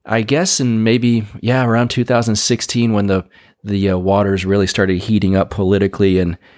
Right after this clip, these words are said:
and then the Trump derangement syndrome, it was, uh, rampant in Austin, Texas. So at some point, maybe it was the Tea Party days, libertarianism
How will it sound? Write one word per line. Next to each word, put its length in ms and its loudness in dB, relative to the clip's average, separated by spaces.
and 260 0
then 180 2
the 100 0
Trump 340 -2
derangement 540 0
syndrome, 580 -2
it 120 0
was, 340 0
uh, 360 -2
rampant 580 -2
in 120 -4
Austin, 380 -2
Texas. 540 -6
So 480 0
at 160 -4
some 300 0
point, 320 0
maybe 180 2
it 60 -2
was 100 -4
the 80 -4
Tea 240 -4
Party 320 -2
days, 400 -2
libertarianism 1040 0